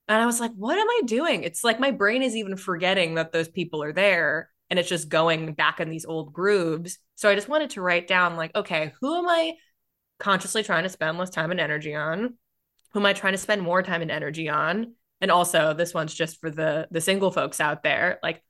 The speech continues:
who am I romantically interested in? And, like, who am I going on dates with? Who do I wanna ask out? 'Cause also it's like, I don't know, sometimes people might fall into the habit of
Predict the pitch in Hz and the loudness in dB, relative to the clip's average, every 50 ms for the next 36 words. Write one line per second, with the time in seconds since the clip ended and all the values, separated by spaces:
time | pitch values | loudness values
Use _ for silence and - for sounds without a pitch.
0 | _ _ _ - 269 202 202 202 202 208 - - - 208 208 196 196 196 196 196 | _ _ _ -2 0 2 2 2 2 2 2 2 2 2 2 2 0 2 2 0
1 | 196 196 196 196 _ _ _ _ _ _ - 190 190 185 180 175 180 190 - 196 | -2 -2 -4 -8 _ _ _ _ _ _ -2 2 4 4 2 2 0 -2 0 0
2 | 185 185 185 185 185 165 135 147 - - 131 131 - - - - - - - 165 | 0 0 0 -2 0 -2 -2 -2 -2 -2 -2 -2 -2 -2 -4 -8 -8 -6 -4 -2
3 | 160 156 160 160 - - 233 233 226 226 220 220 208 - 175 175 175 170 170 170 | -2 -2 -4 -6 -2 0 2 2 4 4 4 2 2 2 2 2 0 0 0 0
4 | 170 170 170 165 _ _ _ _ _ _ _ - 160 156 156 147 151 156 156 262 | -2 -4 -6 -8 _ _ _ _ _ _ _ -2 0 0 0 0 -2 -2 2 2
5 | 285 277 277 277 262 247 240 233 233 233 165 175 165 160 151 147 143 151 156 180 | 2 2 2 2 2 4 4 4 2 0 -4 -6 -4 -2 -2 -2 -2 -2 2 4
6 | 220 247 247 240 233 220 214 214 214 - - - 196 190 185 185 180 180 175 180 | 4 6 6 4 6 6 4 4 4 0 -2 0 2 2 4 4 4 2 0 -2
7 | - - 190 202 196 190 185 - 175 165 165 160 165 - - - 156 151 151 151 | -4 -6 -2 0 0 0 0 0 0 0 0 -2 -4 -6 -6 -4 -4 -4 -4 -6
8 | _ _ _ _ _ _ _ _ _ _ _ _ - 196 185 165 165 180 170 214 | _ _ _ _ _ _ _ _ _ _ _ _ 0 0 0 2 0 -2 0 -2
9 | 190 180 190 185 175 - 190 170 - 185 175 170 160 - - 175 170 165 165 165 | -2 -2 -2 -4 -4 -6 -8 -6 -4 0 0 0 0 2 2 2 2 2 2 -2
10 | 170 - 175 170 170 165 165 165 165 170 165 160 160 160 160 160 165 | -4 -4 -2 -2 -2 0 0 0 0 0 0 -2 0 -2 -2 -4 -6